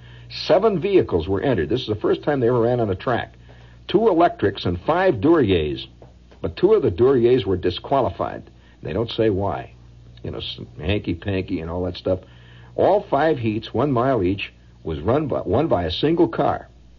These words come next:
not by the Duryea. It was run, won by the Riker Electric Stanhope.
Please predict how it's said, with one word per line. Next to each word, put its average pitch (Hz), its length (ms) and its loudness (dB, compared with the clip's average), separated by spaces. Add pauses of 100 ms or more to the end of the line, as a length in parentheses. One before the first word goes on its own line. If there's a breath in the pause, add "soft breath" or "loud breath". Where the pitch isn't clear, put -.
(220)
not 107 240 -6
by 127 160 0
the 123 80 -2
Duryea. 110 520 -2 (360 soft breath)
It - 140 -10
was 87 160 -4
run, 139 400 0 (180 loud breath)
won 131 260 0
by 104 180 2
the 87 180 0
Riker 120 580 2
Electric 113 500 0
Stanhope. 127 800 -2